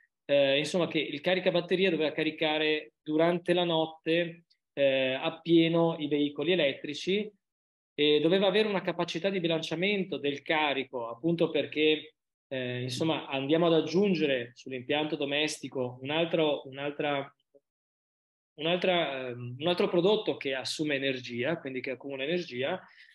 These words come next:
e deve essere integrato con la smart home. Stiamo diventando sempre più dipendenti dalla facilità di utilizzo dei nostri oggetti.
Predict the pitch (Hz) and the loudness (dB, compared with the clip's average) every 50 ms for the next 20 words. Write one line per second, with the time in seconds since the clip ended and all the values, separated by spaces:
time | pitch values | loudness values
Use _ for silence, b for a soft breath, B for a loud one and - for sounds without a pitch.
0 | B B _ _ _ _ _ _ _ _ _ _ _ 180 175 175 170 170 170 170 | B B _ _ _ _ _ _ _ _ _ _ _ 4 6 6 6 6 6 6
1 | 170 165 165 180 202 220 214 233 233 226 214 220 185 185 208 208 226 220 208 196 | 6 6 6 4 4 4 2 2 0 2 2 2 2 2 2 2 2 0 2 2
2 | 190 175 151 170 175 175 170 165 - 156 143 135 127 131 131 123 120 - - - | 2 2 0 0 -2 -2 -2 -2 -2 -2 -2 -4 -6 -8 -10 -10 -10 -12 -8 -4
3 | 156 160 165 160 165 170 170 170 165 185 185 190 185 175 - - - 185 190 196 | 0 0 2 2 2 2 0 2 2 2 2 2 2 0 -2 0 0 0 0 0
4 | 190 196 202 196 - 180 170 160 170 170 175 165 156 160 170 185 202 202 190 - | 0 0 -2 -2 -2 -4 -4 -4 -2 0 0 0 2 4 2 2 2 0 0 -4
5 | 170 143 147 147 147 151 156 160 160 156 156 156 151 151 - _ _ _ - - | -4 -4 -2 -2 -2 0 0 0 0 0 0 0 -2 -4 -8 _ _ _ -12 -4
6 | - 160 156 156 - 180 170 165 160 165 - 175 175 170 160 170 160 165 160 151 | -2 -2 -2 0 0 2 2 2 2 2 0 0 0 0 0 -2 -2 -2 -4 -2
7 | 160 170 170 160 165 165 147 143 143 139 135 139 135 - - 135 139 127 123 131 | 0 0 0 0 -2 -2 -2 -2 -2 -2 -2 -4 -6 -8 -6 -4 -4 -4 -2 -2
8 | 135 120 113 - - _ 120 117 117 | -2 -2 -4 -6 -8 _ -8 -8 -8